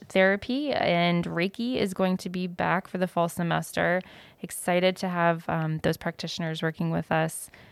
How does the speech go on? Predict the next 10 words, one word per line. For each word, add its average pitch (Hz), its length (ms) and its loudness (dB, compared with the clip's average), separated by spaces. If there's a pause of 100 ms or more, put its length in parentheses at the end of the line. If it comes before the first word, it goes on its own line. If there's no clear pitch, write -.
(280)
right 165 200 -4
now. 160 400 2 (380)
Um, 165 220 2
all 175 160 4
of 180 60 4
that 175 160 4
information 170 600 -2
is 165 420 0
available 170 440 2
on, 160 500 -2